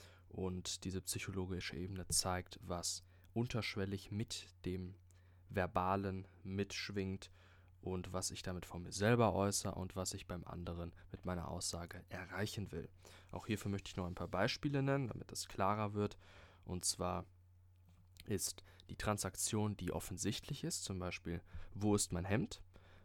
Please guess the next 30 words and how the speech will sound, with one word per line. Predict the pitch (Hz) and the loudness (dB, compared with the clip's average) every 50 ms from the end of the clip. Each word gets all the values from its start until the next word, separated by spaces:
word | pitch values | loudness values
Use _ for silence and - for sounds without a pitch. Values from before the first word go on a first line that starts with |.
| - - | -10 -6
worauf | - 87 90 - - | -4 -2 -2 -2 -2
der | - 85 - | -2 -2 0
andere | - 92 92 92 92 | 0 0 0 0 0
entgegnet, | 87 90 - - 90 87 - 98 92 - | -2 -2 0 0 -2 0 0 -2 -4 -4
"Ich | - - - | -4 0 2
habe | 104 101 98 | 4 4 4
es | 101 - | 4 2
dir | - 92 | 0 0
doch | 95 92 - | 0 0 0
über | 92 90 87 | 0 -2 -2
den | 87 87 - | -2 -4 -4
Stuhl | - - - 101 98 | -4 -4 -4 -2 0
gelegt." | 101 104 98 - - - - - - - - - - | 0 2 2 2 0 -2 -8 -16 -18 -20 -20 -12 -6
Das | - - | -2 -2
ist | - - | -2 -2
die | - - | -2 -4
offene | - - - - - 120 | -4 -4 -4 -2 -2 -2
Transaktion. | - - 131 131 - - 135 - - - - 160 233 302 - - - - - - - - - - - - - - - - | 0 0 0 0 0 -2 -4 -4 -2 -2 0 0 -2 -2 -8 -18 -20 -20 -20 -20 -20 -20 -20 -20 -20 -20 -20 -20 0 6
Beide | - 98 104 113 120 131 131 139 156 151 - - | 8 10 10 10 10 8 4 2 0 -2 -6 -2
agieren | - 101 98 101 104 104 107 | -2 0 2 2 2 2 2
hier | 104 92 | 2 0
aus | 87 - | -2 -2
dem | 85 82 - | -4 -6 -6
Erwachsenen-Ich, | 85 90 92 - - - - 123 123 151 156 - - | -4 -4 -4 -2 0 0 2 2 2 0 0 0 0
beide | 92 87 85 | 0 0 0
sind | 87 85 90 87 | 0 -2 -4 -4
neutral | 87 - - - - - 87 90 | -4 -4 -6 -4 -2 -2 -2 -2
und | 87 85 | -4 -4
sachlich. | 85 87 87 - - 123 139 180 - - - - - - - | -4 -4 -4 -2 0 0 0 0 -2 -6 -14 -18 -18 -14 -10
Jedoch | - 92 - 110 117 175 - - - | -6 2 6 8 8 8 6 2 -12